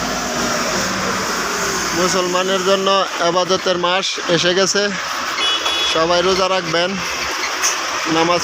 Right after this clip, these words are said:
পড়বেন। আর আজকে প্রথম তারাবি, আজকে তারাবি পড়বেন সকলেই, সকলের কাছে দাওয়াত। দুনিয়াটা হলো দুই দিনের, অস্থায়ী, আখেরাত হলো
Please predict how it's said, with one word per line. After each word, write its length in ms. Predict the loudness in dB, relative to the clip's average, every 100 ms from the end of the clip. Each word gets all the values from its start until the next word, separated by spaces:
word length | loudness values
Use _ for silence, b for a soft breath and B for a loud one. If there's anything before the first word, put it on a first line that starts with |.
| 2
পড়বেন। 360 | 2 2 0 -2 -4 -2 -2 -2 -2 0 2 0 -2 0 2 2
আর 80 | 2
আজকে 320 | 0 2 0
প্রথম 360 | 2 2 2 2
তারাবি, 320 | 2 2 2
আজকে 280 | 2 2 0 0
তারাবি 320 | 0 0 0
পড়বেন 340 | 0 2 0 0
সকলেই, 500 | 0 2 2 0 -2 0
সকলের 360 | 0 2 2 2
কাছে 260 | 2 2 2
দাওয়াত। 300 | 2 2 0 0 -2 -2 0 0 0 0 2 2 2 2 4 4 4 4 4 4 4 4 4 4 4 4 4 4 4 2 4 4 4
দুনিয়াটা 500 | 4 4 2 2 2
হলো 240 | 2 2 4
দুই 140 | 2 4
দিনের, 340 | 2 2 0 -2 -6 -6 -6 -8 -8 -6 -4 -4
অস্থায়ী, 480 | -4 0 2 2 0 -4 -2 -2 -2 -4 -4 -4 -4 -2 0
আখেরাত 380 | 2 2 2 2
হলো 340 | 4 4 4